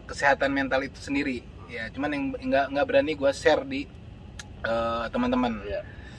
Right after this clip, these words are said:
Speaker 1: Jadi gua simpen aja gitu. Jadi bukan kita teman terus gua nggak care sama dia waktu itu,
Speaker 2: Iya.
Speaker 1: cuman karena memang punya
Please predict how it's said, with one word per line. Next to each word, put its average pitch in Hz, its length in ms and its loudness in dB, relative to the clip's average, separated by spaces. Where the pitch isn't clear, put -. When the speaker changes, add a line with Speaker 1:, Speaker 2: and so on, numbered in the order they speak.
Speaker 1:
Jadi 240 160 2
gua - 160 2
simpen 131 240 2
aja 131 320 4
gitu. 110 160 -6
Jadi 165 160 6
bukan 135 340 2
kita 143 220 4
teman 139 320 2
terus 143 240 -2
gua 135 160 6
nggak 127 160 0
care 131 200 4
sama 131 200 0
dia 160 240 10
waktu 147 240 2
itu, 135 80 -4
Speaker 2:
Iya. 135 80 -2
Speaker 1:
cuman 135 160 -8
karena 127 240 -2
memang 123 320 -2
punya 120 320 -2